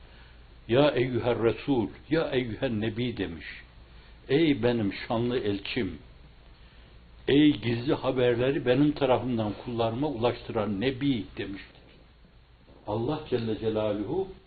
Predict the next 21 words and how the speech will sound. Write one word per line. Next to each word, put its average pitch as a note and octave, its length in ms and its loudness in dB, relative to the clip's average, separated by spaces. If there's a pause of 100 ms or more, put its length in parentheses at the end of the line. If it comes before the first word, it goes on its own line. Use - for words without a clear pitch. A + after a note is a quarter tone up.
(720)
kendi C3 280 -4
inzaliyle, C3+ 1000 0
tenziliyle C3+ 840 -2 (640)
ümmetin C#3+ 520 0
ona D3 320 -2
karşı C3 400 -2
saygısı D#3 640 2
adına D#3 460 -2 (400)
bir D3+ 120 0
edep C3 380 -4
dersi B2+ 380 -2
veriyor F2+ 360 -6 (120)
burada. F2 260 -14 (1900)
Evet. A2+ 200 -4 (1200)
Hücre-i D#3+ 420 0
Saadet'ten C3 680 2
gittik - 360 -4
buraya, G#2+ 300 0
kusura A2+ 360 -6
bakmayın G#2 500 -8
ben. D3+ 160 -6